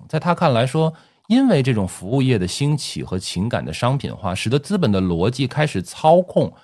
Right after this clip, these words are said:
旨在满足顾客情感需求的劳动。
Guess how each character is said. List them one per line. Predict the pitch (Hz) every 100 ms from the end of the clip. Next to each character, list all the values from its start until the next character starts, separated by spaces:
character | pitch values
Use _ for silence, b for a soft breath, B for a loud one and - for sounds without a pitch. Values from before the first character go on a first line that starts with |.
| b b b
旨 | - - -
在 | 135 113
满 | 92 87 76 73
足 | - 82 87
顾 | - 139 98
客 | - 92
情 | 87 - - 82
感 | 127 73
需 | 76 - 160 160
求 | - 76
的 | 76
劳 | 67 73
动。 | 135